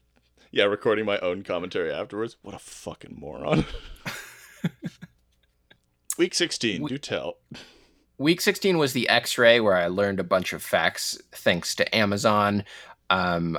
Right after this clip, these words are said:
Speaker 2: I do think I covered most of these. I may not have mentioned that the movie is banned in Kenya for sexy reasons. Um,
Speaker 1: It's
Speaker 2: and
Speaker 1: definitely come up that it is banned in, well,
Speaker 2: in
Speaker 1: apparently
Speaker 2: certain
Speaker 1: Kenya,
Speaker 2: places.
Speaker 1: but I would have thought, like, quite a few countries.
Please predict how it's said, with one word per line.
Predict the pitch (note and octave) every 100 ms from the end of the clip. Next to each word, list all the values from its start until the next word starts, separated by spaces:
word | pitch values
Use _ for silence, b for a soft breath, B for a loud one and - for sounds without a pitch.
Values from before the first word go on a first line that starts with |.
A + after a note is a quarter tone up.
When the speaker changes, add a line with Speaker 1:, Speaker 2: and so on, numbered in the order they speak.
| -
Speaker 2:
I | G2
do | - D#3+
think | G3+ F3+
I | B2
covered | - G#2+ F#2+ F2
most | G2+ G2+ G#2+
of | F#2+
these. | G2+ G2+ F#2+ - -
I | F2+
may | G#2 G#2+
not | G2
have | F2 E2+
mentioned | F2+ - F#2+
that | F2+
the | E2+
movie | E2+ F2+ E2
is | E2 -
banned | F#2+ F2+ F2+
in | - F#2+
Kenya | - A#2 G#2+ F#2+ G2+
for | - F2
sexy | - G2+ - G2+
reasons. | F#2+ G2 G2+ G2 F#2+ F2+ - B B B B
Um, | - F2 D#2+ D#2+ F#2 D#2+ - - _ - - - - _ _ _ _ _ -
Speaker 1:
It's | F#2 F2
Speaker 2:
and |
Speaker 1:
definitely | - F3 C4
come | - D3+ B2+
up | B2+ - _
that | G#2+ A2
it |
is | A#2+ A#2+
banned | F2+ A2 A2 G2
in, | F2+ F2 D#2+ _ _ _ _ _ _ _ -
well, | G2
Speaker 2:
in | C3+
Speaker 1:
apparently | C#3 D3+
Speaker 2:
certain | E3 -
Speaker 1:
Kenya, | G#2 -
Speaker 2:
places. | - A#2+ F#2+
Speaker 1:
but | G2+
I | G#2+
would | G2 A2 E3
have | -
thought, | - A#2 G#2
like, | F#2 F#2 - _ _ _ _ -
quite | G#4+ -
a |
few | E3+ C#3
countries. | - G#2 - - -